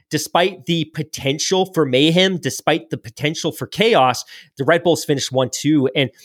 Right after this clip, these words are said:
Mark, I pose this question to you now because I thought that this would have been an absurd, an absurd bet earlier in the season. But I'm now beginning to see a world where the Red Bulls win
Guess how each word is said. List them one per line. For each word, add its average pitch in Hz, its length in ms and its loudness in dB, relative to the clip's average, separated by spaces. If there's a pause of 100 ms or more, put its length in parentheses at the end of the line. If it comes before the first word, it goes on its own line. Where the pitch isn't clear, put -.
(200)
Mark, 147 320 0
I 160 120 2
pose 165 340 0
this 139 160 -4
question 143 460 -2
to - 120 -6
you 147 180 0
now 135 220 2
because 139 340 -4 (360)
I 180 160 0
thought 175 340 2
that 151 220 4
this 156 260 -2
would 147 140 0
have 131 120 0
been 139 360 2 (220)
an 151 120 2
absurd, 143 960 2 (300)
an 175 100 4
absurd 160 640 0
bet 135 300 2 (120)
earlier 143 380 2
in 123 80 -2
the 120 100 -2
season. 127 600 0 (800)
But 165 200 4
I'm 190 240 2
now 185 180 4
beginning 160 480 2
to 135 60 0
see 165 240 0
a 147 80 6
world 123 560 4
where 139 120 4
the 135 100 0
Red 139 280 2
Bulls 120 300 2
win 120 320 0